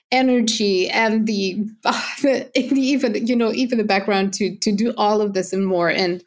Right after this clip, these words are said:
I can't wait to be, uh, you know, first row at one of your talks in the future. <laughs> That is going to happen. <laughs> To kind of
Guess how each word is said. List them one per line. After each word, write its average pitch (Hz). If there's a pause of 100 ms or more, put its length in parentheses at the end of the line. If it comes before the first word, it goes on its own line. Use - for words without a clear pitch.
(220)
I 294
can't 320
wait 349
to 254
be, 175
uh, 190
you 208
know, 196
first 220
row 175
at 185
one 185
of 180
your 170
talks 175
in 196
the 190
future. 175 (200)
<laughs> 247 (260)
That 214
is 277
going 262
to 247
happen. - (280)
<laughs> 311 (560)
To 311
kind 349
of 330